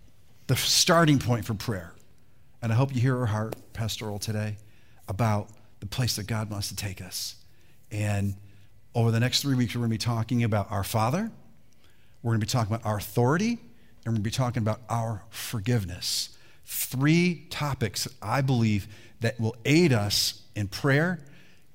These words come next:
and prayer being easier than we think. Let's pray, and let's invite the Holy Spirit to help me teach this message, okay? Father, in the name of Jesus, we just thank you and we praise you for the opportunity to share your word. We thank you and praise you, Lord,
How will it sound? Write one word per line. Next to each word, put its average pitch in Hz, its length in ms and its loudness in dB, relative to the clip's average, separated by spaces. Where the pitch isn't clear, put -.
and 110 160 2
prayer 131 360 2
being 113 420 2
easier 113 540 -2
than 107 160 -2
we 98 120 -6
think. 82 260 -10
Let's 113 160 0
pray, 135 300 2
and 135 100 -2
let's 117 160 -2
invite 120 200 -4
the - 40 -10
Holy 107 200 -2
Spirit 110 340 -4
to 101 80 -4
help 110 120 -2
me 104 100 -2
teach - 320 -4
this - 200 -4
message, 85 360 -6
okay? 110 220 -2
Father, 135 360 0
in 110 80 2
the 107 80 -2
name 120 400 2
of 92 100 -2
Jesus, 113 340 -2
we 98 120 -2
just - 260 -4
thank 127 300 -2
you 120 80 0
and 98 100 -2
we 95 60 -2
praise 117 440 0
you 123 180 0
for - 240 0
the 156 200 4
opportunity 147 800 0
to 113 100 0
share 151 300 2
your 123 140 0
word. 110 300 0
We 113 60 2
thank 156 400 2
you 156 80 2
and 120 120 0
praise 151 320 0
you, 120 100 2
Lord, 117 300 0